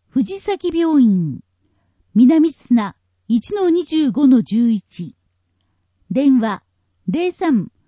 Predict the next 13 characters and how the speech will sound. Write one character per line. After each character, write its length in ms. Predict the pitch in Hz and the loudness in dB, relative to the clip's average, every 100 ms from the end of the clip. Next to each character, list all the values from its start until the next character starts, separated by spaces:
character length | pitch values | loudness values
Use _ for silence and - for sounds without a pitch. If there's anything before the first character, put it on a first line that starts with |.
| _ | _
三 380 | _ 339 359 381 | _ -4 -4 -2
六 220 | 381 320 | -2 -2
四 280 | 220 285 294 | 0 4 2
八 460 | 285 - - 185 - _ _ _ _ | 0 -8 -10 -10 -12 _ _ _ _
二 400 | 240 359 392 381 | 2 2 0 -6
一 300 | 359 240 208 | -6 -4 -4
一 340 | 170 - 262 240 | -4 -2 0 0
一。 400 | - 170 139 - _ _ _ _ _ _ _ | -4 -14 -16 -18 _ _ _ _ _ _ _
予 160 | 180 247 | -4 -2
約 240 | 294 - | -4 -8
制。 600 | - 254 240 214 180 143 _ _ _ _ _ _ _ _ _ _ _ _ _ _ _ _ _ _ _ _ _ _ _ _ | -8 -4 -2 -4 -8 -12 _ _ _ _ _ _ _ _ _ _ _ _ _ _ _ _ _ _ _ _ _ _ _ _
対 180 | 294 330 | -2 -2
象、 580 | - 311 285 269 233 | -2 0 2 2 -2